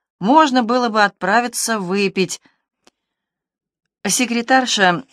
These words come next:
чертовски обаятельная девчушечка в кипенно-белой блузе,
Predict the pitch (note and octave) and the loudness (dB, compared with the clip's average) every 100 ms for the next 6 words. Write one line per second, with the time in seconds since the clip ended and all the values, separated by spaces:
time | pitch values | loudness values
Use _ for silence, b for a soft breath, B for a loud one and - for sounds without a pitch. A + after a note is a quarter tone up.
0 | - F3 A3+ A3 C4+ A#3 G#3+ F#3+ G3 G#3+ | -10 -4 -4 -2 -6 -4 -2 2 2 0
1 | G#3+ G3+ G3 F#3+ F#3 F#3 - G#3 F#3+ - | -2 -2 0 0 -2 -4 -6 -6 -6 -6
2 | F3+ - G3 F#3+ F#3 F3+ E3+ F#3 F3 E3+ | -6 -6 -6 -4 -2 -2 -2 0 0 -2
3 | F#3+ B3+ A3+ D#3+ D3+ | -4 -4 -2 -2 -4